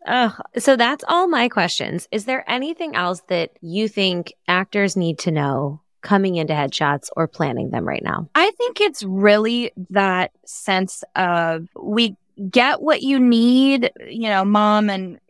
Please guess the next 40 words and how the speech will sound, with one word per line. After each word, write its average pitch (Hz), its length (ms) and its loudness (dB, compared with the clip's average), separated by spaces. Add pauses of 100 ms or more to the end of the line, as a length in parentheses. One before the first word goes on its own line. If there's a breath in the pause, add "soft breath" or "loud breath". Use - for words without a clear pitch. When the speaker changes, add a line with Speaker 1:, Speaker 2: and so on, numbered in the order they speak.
Speaker 2:
rep 214 340 0
and 233 140 0
all 226 200 0
of 220 80 0
that, 214 220 0
but 220 160 -8
really 269 520 0
make 208 200 4
sure 214 180 -4
you're 208 120 2
also 196 300 -2
getting 180 220 -8
stuff 151 260 -8
for 160 80 -14
you. 139 320 -8 (100)
I 196 120 2
think 220 340 -4
the 214 80 0
biggest 190 500 0
thing 175 460 0 (160)
that 196 180 4
we 208 220 -2
forget 170 840 -2 (520)
is, 185 300 0
like, 156 400 -2 (580)
in 240 140 6
six - 360 -2
months, 208 360 0
if 190 80 -10
something 196 340 -4
changes, 170 640 -4
will 233 360 4
I 202 180 2
still 202 280 0
like 170 300 -2
these 160 560 -6 (120)
for 175 260 0
myself? - 600 -8
And 254 240 2
another 254 500 -4